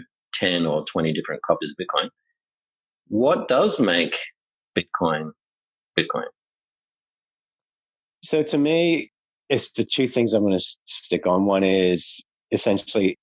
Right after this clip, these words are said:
Speaker 2: um, it is a network effect. Um, uh, something I didn't mention before as well is the cap supply. So Bitcoin's only e-, ever going to create twenty-one million Bitcoins. A lot of these other coins, they don't do that. They're just gonna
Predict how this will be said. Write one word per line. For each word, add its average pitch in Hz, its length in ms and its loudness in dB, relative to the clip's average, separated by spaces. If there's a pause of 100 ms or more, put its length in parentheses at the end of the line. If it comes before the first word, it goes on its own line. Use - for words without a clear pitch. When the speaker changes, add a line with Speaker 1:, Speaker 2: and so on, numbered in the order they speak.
Speaker 2:
um, 90 440 0
it 110 100 0
is 131 100 2
a 127 80 2
network 98 400 2
effect. - 480 -4 (480)
Um, 82 400 0 (1040)
uh, 113 120 2
something 131 300 0
I 107 60 2
didn't 110 160 0
mention 95 280 0
before 101 440 -2
as 87 100 -4
well 98 340 2
is 95 400 -2 (140)
the 98 180 -2
cap - 300 -4
supply. 92 480 -2
So - 220 -6 (100)
Bitcoin's 101 380 0
only 92 320 4
e-, 90 180 4 (160)
ever 87 240 2
going 82 300 0
to 76 120 -8
create 87 400 -4
twenty-one 85 480 0
million 78 300 -4
Bitcoins. 76 640 -8
A 95 80 4
lot 101 140 4
of 101 60 4
these 90 140 2
other 82 140 0
coins, 76 600 -6
they 80 60 6
don't 78 200 0
do 73 120 -6
that. 85 160 -4
They're 82 80 -6
just - 180 -8
gonna 76 140 -6